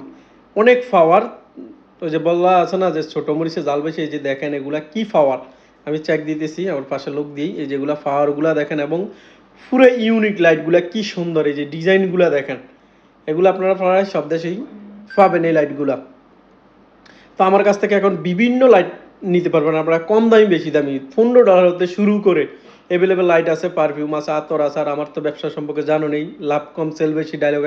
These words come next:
একটাই। অনেকে আগুন জ্বলতেছে আমার এক রেটের কারণে। আর আমার সব মাল এক রেটে, যারা আমার দোকানে আসবেন, স্মার্ট ওয়াচ নেবেন বা যে কোনো কিছু নেবেন, এই বিষয়টাও জেনে আসবেন। এক রেট, দামে কম, মানে ভালো মাল ইনশাল্লাহ দেওয়ার চেষ্টা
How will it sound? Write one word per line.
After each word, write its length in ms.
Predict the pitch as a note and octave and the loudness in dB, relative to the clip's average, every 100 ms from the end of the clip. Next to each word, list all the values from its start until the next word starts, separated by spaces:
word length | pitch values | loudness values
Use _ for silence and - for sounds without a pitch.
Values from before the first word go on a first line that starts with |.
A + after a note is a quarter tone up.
| D3+ | -6
একটাই। 260 | - E3 A3+ - _ _ _ _ _ _ _ _ _ - | -6 -6 -8 -14 _ _ _ _ _ _ _ _ _ -6
অনেকে 400 | D#3 D#3+ - G3 D#3 E3+ - - - - _ _ _ _ - | -6 -6 0 2 2 -2 -10 -20 -20 -20 _ _ _ _ -4
আগুন 340 | F#3+ F#3+ F#3+ G#3+ | 2 2 4 2
জ্বলতেছে 440 | G3+ G3+ F#3+ F3+ F#3+ G#3+ | 2 2 2 2 0 0
আমার 200 | D#3+ D#3 D3+ D3 - - E3 D#3+ D#3+ | 0 -2 -2 -8 -14 -14 -4 0 0
এক 80 | D#3+ D#3+ | 0 -2
রেটের 220 | D#3+ D#3 D#3 | -2 -2 2
কারণে। 240 | D#3 D3+ D#3+ | 2 2 0
আর 60 | D3 | 0
আমার 140 | D3 D3+ - | 0 -2 -2
সব 140 | F3+ F3+ | -2 0
মাল 120 | F3 | 0
এক 80 | E3+ D3 | 0 -2
রেটে, 140 | D3 C#3+ | -2 -2
যারা 100 | C#3+ C#3 | -2 -2
আমার 120 | C#3 | -4
দোকানে 200 | D#3 D#3+ D3 | -4 -2 -4
আসবেন, 180 | C3 C#3+ C#3 | -2 -6 -6
স্মার্ট 200 | D3+ C#3 | -6 -4
ওয়াচ 160 | C#3 C3+ | -4 -6
নেবেন 180 | D3 C#3+ C#3+ | -6 -6 -4
বা 40 | C#3 | -4
যে 60 | E3+ | -4
কোনো 120 | E3+ D#3+ | -4 -4
কিছু 120 | D#3 D#3 | -4 -4
নেবেন, 300 | D#3 D#3 E3 D#3 | -2 -2 -2 -4
এই 80 | D3+ | -4
বিষয়টাও 280 | D3+ D#3 D3+ | -6 -4 -2
জেনে 160 | E3 E3+ | 0 -2
আসবেন। 200 | C#3+ D3+ D#3 | -2 0 0
এক 80 | E3 D3 | 0 0
রেট, 140 | F3 G3 - - _ _ _ - | -2 -2 -14 -20 _ _ _ -4
দামে 360 | D#3+ E3+ F3+ F#3 F#3 | 0 2 2 2 2
কম, 140 | G3+ G#3+ - - - - _ _ _ _ _ - - D3+ | 2 0 -10 -20 -20 -20 _ _ _ _ _ -20 -6 0
মানে 160 | D#3+ D#3+ | 2 4
ভালো 140 | D3+ E3 | 6 6
মাল 140 | F#3 G#3+ F3 | 6 4 2
ইনশাল্লাহ 320 | D3+ D#3+ D#3 D3 | -2 2 2 4
দেওয়ার 260 | D#3 D#3+ E3+ | 2 2 -4
চেষ্টা 180 | - | -2